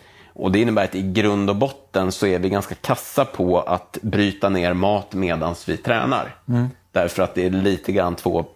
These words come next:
Speaker 1: separata system. Men där har man sett, eh, i, i forskningen att, att det går att lära kroppen att ta hand om mat medan man rör på sig. Eh, och med träning, eh, normalt brukar man säga att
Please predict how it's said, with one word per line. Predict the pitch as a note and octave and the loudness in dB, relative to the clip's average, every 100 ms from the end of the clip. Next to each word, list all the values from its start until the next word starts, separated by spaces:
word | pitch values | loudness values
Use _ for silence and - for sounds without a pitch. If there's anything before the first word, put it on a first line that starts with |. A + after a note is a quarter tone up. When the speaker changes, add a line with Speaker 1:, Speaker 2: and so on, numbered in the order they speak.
| A1+ | -20
Speaker 1:
separata | - F2+ - F#2 F2+ - F2 | -2 0 2 0 0 -2 -4
system. | - - - D2+ B2 - - - - - - | -4 -2 -2 -2 -4 -12 -18 -20 -20 -12 -2
Men | G2+ | 2
där | G#2 B2 | 4 4
har | C3+ | 2
man | B2+ | 0
sett, | G2+ - - - | 0 -2 -10 -12
eh, | - B1+ A#1+ A1 A1 - | -8 -6 -4 -6 -8 -4
i, | F2+ G2+ F#2+ | 2 2 4
i | G2 | 2
forskningen | G#2 G#2 F#2+ F#2 | 0 0 0 2
att, | F#2 F2 - | 2 -2 -4
att | - - | -4 0
det | |
går | F#2+ G2 | 2 2
att | F#2 | 2
lära | F#2+ C#3 A2 A#2 E3+ D#3 | 2 2 4 2 0 -2
kroppen | G2+ F2+ - D#2+ D#2 - | -4 -4 -2 -4 -4 -4
att | F#2 F#2+ - - - - | -2 -2 -6 -18 -18 -4
ta | - | 0
hand | F#2 E2+ F2+ | 0 0 0
om | F#2 | 0
mat | F2+ E2 - | 0 -2 -2
medan | F#2+ E2 E2+ | -2 -2 -2
man | G2+ G2 | 0 0
rör | C3 F3 | 2 0
på | - C#2+ | -2 -8
sig. | - - A#2 _ _ - - - - - | -6 -6 -8 _ _ -20 -20 -20 -16 -2
Eh, | F#2 F2+ F2+ - - | 0 2 -2 -6 -4
och | A2 - G#2+ | -2 -2 -2
med | G2+ G2 F#2+ F2+ - | 0 2 0 -2 0
träning, | B2+ G#2+ G#2 D3 C#3 G#2 G#2+ _ _ _ _ _ _ _ _ _ - | 2 2 2 0 0 -2 -8 _ _ _ _ _ _ _ _ _ -2
eh, | G2 G#2 | 2 4
normalt | A#2 B2 A#2+ | 4 4 2
brukar | A#2+ A#2 | 0 0
man | G#2+ | 0
säga | A2 G2 | 2 0
att | - | 0